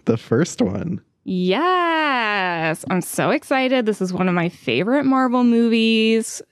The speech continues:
Speaker 2: because of a certain Gamora.
Speaker 1: <laughs>
Speaker 2: Love her.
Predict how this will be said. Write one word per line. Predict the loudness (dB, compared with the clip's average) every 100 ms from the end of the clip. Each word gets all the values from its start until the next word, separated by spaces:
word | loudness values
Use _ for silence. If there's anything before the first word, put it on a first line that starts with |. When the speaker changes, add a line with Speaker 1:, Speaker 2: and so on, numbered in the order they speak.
| _
Speaker 2:
because | -8 -2 0
of | 0
a | -2
certain | -2 -4 -2 -4
Gamora. | 0 2 4 4 2 2 2 0 0 0 0 0 -2 0 2
Speaker 1:
<laughs> | 2
Speaker 2:
Love | 2 2 2 0
her. | 0 2 4 4 2 0 -2